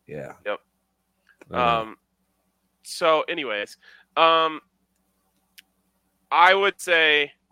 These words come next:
Speaker 2: bye week. Buy it. It's called bye week 'cause that's the week you're gonna buy it out.
Speaker 1: Cash
Speaker 2: Um,
Speaker 1: out. Yeah,
Speaker 2: yep.
Speaker 1: I mean,
Speaker 2: I,
Speaker 1: he's,
Speaker 2: I think
Speaker 1: he's
Speaker 2: that's
Speaker 1: lost some value. Broncos are plus sixteen hundred now, so he got him when they kinda peaked value-wise in the offseason.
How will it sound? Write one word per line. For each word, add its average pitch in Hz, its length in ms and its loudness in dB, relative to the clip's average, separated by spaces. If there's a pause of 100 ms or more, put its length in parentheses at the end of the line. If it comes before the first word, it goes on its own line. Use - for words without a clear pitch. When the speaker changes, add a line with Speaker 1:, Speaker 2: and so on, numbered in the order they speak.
(800)
Speaker 2:
bye 156 280 4
week. 127 360 -12 (120)
Buy 143 220 4
it. 175 140 4 (160)
It's 143 200 -10
called 175 420 0
bye 156 260 4
week 185 220 -6 (120)
'cause 147 160 -16
that's 131 260 -6
the 139 100 -14
week 139 220 -12
you're 135 120 -8
gonna 120 140 -14
buy 110 280 -2
it 104 80 -6
out. 87 240 -8 (460)
Speaker 1:
Cash 101 400 -6
Speaker 2:
Um, 107 40 -8
Speaker 1:
out. 90 180 -12 (1160)
Yeah, 165 200 -2
Speaker 2:
yep. 175 120 0
Speaker 1:
I 180 40 -6
mean, 185 180 -4
Speaker 2:
I, 151 120 -4
Speaker 1:
he's, 190 140 -6
Speaker 2:
I 147 100 -6
think 160 140 -10
Speaker 1:
he's 190 120 -4
Speaker 2:
that's - 80 -10
Speaker 1:
lost 190 260 0
some 196 220 -4
value. 160 460 2
Broncos 147 500 -2
are 160 80 0
plus 147 280 -2
sixteen - 580 -8
hundred 120 500 -4
now, 156 500 -6
so 123 240 -8
he 117 100 0
got 107 300 -4
him 113 120 -8
when 107 180 -6
they 101 140 -6
kinda 92 320 -10
peaked - 680 -12
value-wise 120 720 -4
in 123 100 -8
the 117 80 -6
offseason. 117 760 -8